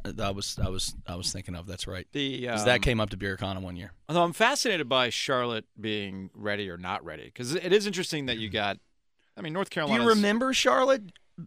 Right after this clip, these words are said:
Speaker 1: four or five years
Speaker 2: I
Speaker 1: ago?
Speaker 2: know.
Speaker 1: Remember the,
Speaker 2: I
Speaker 1: the
Speaker 2: go to Charlotte
Speaker 1: podcast?
Speaker 2: enough for work.
Speaker 1: Remember when Caesar, Caesar was up here and we did the
Speaker 2: Mm-hmm.
Speaker 1: collab
Speaker 2: Mm-hmm.
Speaker 1: podcast? And, and Ford was talking just about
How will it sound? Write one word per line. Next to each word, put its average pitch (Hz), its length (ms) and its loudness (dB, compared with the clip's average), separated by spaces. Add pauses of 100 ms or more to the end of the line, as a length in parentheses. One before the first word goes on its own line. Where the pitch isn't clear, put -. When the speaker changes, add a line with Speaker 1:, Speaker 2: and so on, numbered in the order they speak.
(280)
Speaker 1:
four 190 420 6
or 208 60 4
five 190 260 6
years 202 260 4
Speaker 2:
I 226 60 2
Speaker 1:
ago? 247 280 6
Speaker 2:
know. - 0 -
Speaker 1:
Remember 220 400 4
the, 208 180 8 (160)
Speaker 2:
I 156 80 4
Speaker 1:
the 170 80 10
Speaker 2:
go 160 80 10
to - 60 4
Charlotte 185 340 10
Speaker 1:
podcast? 196 60 8
Speaker 2:
enough 185 200 6
for 180 220 -2
work. 156 340 -2 (120)
Speaker 1:
Remember 254 240 2
when 226 140 2
Caesar, 220 320 2
Caesar 208 300 2
was 170 140 4
up 196 140 6
here 214 80 4
and 202 100 4
we 160 60 4
did 160 220 4
the 143 80 4
Speaker 2:
Mm-hmm. 131 160 -2
Speaker 1:
collab 156 240 6
Speaker 2:
Mm-hmm. 190 300 4
Speaker 1:
podcast? 214 380 0 (340)
And, 139 240 6
and 127 160 4
Ford 175 280 6
was 147 140 2
talking 131 340 4
just 120 200 0
about 113 300 2